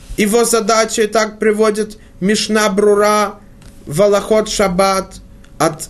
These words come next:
святых книг, что обязанность мужа — это чистить, менять масло, чистить фитиля, а также подсвечники.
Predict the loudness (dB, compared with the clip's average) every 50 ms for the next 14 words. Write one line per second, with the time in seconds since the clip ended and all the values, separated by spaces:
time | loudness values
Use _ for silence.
0 | -14 -10 -8 -4 0 0 0 2 2 0 0 0 -2 -4 -2 0 0 0 0 -2
1 | -4 -10 -12 -14 -16 -20 -20 -20 -20 -20 -20 -20 -16 -12 -12 -8 -2 0 2 2
2 | 2 2 0 -4 -8 -18 -20 -20 -18 -6 -4 -2 -2 0 2 2 2 2 0 -2
3 | -2 -2 -2 -2 -2 -6 -6 -2 -2 0 0 0 0 0 0 0 -2 -4 -4 -4
4 | -4 -2 -2 -2 -2 -4 -2 -2 -4 -2 -2 -2 0 2 2 2 2 0 -2 -2
5 | -4 -2 -2 0 0 -2 -2 -2 -2 -2 -2 -2 -4 -10 -20 -20 -18 -8 -2 0
6 | 0 0 -2 -2 -4 -4 -4 -4 -8 -12 -12 -14 -18 -20 -18 -12 -4 -4 -2 -2
7 | 0 0 0 2 2 2 2 2 2 2 0 -2 -4 -6 -14 -20 -20 -20 -20 -20
8 | -20 -16 -6 -4 -4 -2 0 0 -2 -2 -2 -2 -2 -2 0 -2 -4 -2 -2 -6
9 | 0 0 0 0 0 -2 -8 -10 -10 -12 -12 -14 -16 -18 -16